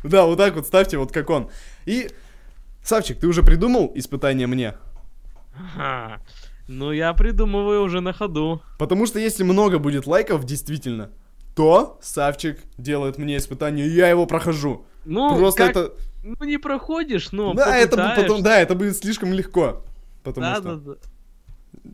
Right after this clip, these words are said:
Speaker 1: Че, ну, я, я не прав? Я прав. Ну
Speaker 2: Даже
Speaker 1: все, с вами
Speaker 2: сви-,
Speaker 1: был
Speaker 2: даже
Speaker 1: Владус.
Speaker 2: свинья посмеялась над твоими словами. <laughs>
Speaker 1: Ты слышишь, как свиньи смеются, да?
Speaker 2: Ух, да, я уже свихнулся.
Speaker 1: П-, плохо дело, плохо дело.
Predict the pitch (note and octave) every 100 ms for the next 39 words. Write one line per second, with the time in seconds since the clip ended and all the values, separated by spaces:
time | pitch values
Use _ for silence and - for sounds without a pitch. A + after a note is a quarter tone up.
0 | - - E3+ F3 F3+ F3 F3 G3 F#3+ A#3
1 | G3 C#3+ B2 A#2 F#2 - - - G3+ C4
2 | F3+ A#3+ F3+ G3 G3+ F#3+ F3 G#3 G#3+ F#3
3 | - G3+ F#3 D#3+ - E3+ F3 E3 C#3 C#3
4 | C3+ D3+ D#3 D#3 D3+ C#3 - F3 E3+ E3
5 | D3 A#2 - - - G#3 E3+ C#3+ A#2+ -
6 | - - - C3+ C#3 D3+ D3+ - C3+ D3
7 | D#3+ D#3 - A#2 G#2+ G#2 G#2 A2+ - _
8 | _ _ _ _ - - - _ _ _
9 | C#3+ D#3 - B2 C3+ B2+ B2+ B2 C#3 B2
10 | C#3 C#3 C3 A2+ - - - A2+ - A#2+
11 | B2 A#2+ G#2+ G2 F#2+ A#2 A2+ G2+ G2+